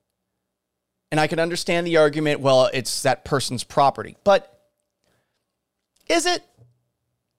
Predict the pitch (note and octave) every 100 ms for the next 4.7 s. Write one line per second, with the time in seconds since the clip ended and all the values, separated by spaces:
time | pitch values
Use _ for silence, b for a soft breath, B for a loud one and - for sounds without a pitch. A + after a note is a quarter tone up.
0 | _ _ _ _ _ - A3+ B3+ F4 D4+
1 | A#3+ B3 G3+ F#3+ F3+ E3+ D3+ - _ _
2 | _ - C#3 E3 D3 D3 E3 D#3 C3+ B2+
3 | A2+ A2 - - _ _ _ _ C#3 B2+
4 | - A#2 G#2+ - - -